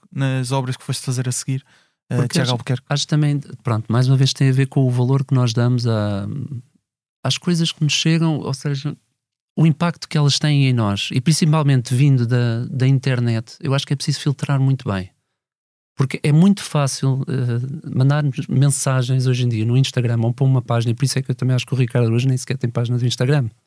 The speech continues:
Speaker 1: Ricardo
Speaker 2: Não pode
Speaker 1: Aruz
Speaker 2: ter.
Speaker 1: Pereira, sim.
Speaker 2: Pronto, Ricardo Aruz Pereira.
Speaker 1: Uhum.
Speaker 2: Eh, é muito fácil mandares uma mensagem e é muito fácil também, infelizmente, uma pessoa sentir-se ofendida. Oi, já estou a bater na mesa.
Speaker 1: Uhum.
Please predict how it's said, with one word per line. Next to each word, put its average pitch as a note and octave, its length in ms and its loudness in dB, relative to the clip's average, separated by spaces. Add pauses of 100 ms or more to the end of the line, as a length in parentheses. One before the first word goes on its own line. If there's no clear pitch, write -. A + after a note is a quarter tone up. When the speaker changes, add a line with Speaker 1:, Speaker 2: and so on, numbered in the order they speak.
(300)
Speaker 1:
Ricardo - 120 0
Speaker 2:
Não C3+ 60 0
pode C3+ 120 2
Speaker 1:
Aruz C3 140 2
Speaker 2:
ter. A#2 40 0
Speaker 1:
Pereira, B2 200 -4
sim. - 140 -12
Speaker 2:
Pronto, A#2 260 0
Ricardo B2+ 260 0
Aruz B2+ 160 2
Pereira. A2+ 200 -4 (280)
Speaker 1:
Uhum. C3+ 160 2 (220)
Speaker 2:
Eh, C#3+ 320 2
é - 20 6
muito G3 220 4
fácil F#3+ 320 0
mandares E3+ 280 2
uma E3 80 4
mensagem G#2+ 720 0
e C3+ 200 4
é D3 80 4
muito F3 300 4
fácil B2+ 420 -2
também, A#2+ 580 0 (220)
infelizmente, B2 880 0 (680)
uma C#3+ 180 6
pessoa D#3+ 400 2
sentir-se D#3+ 720 0
ofendida. D3+ 720 2
Oi, A2+ 200 0
já F#2+ 60 -4
estou - 140 -6
a G2+ 40 -6
bater A2+ 140 -4
na A#2 60 0
mesa. G2+ 160 -4 (100)
Speaker 1:
Uhum. A#2 320 4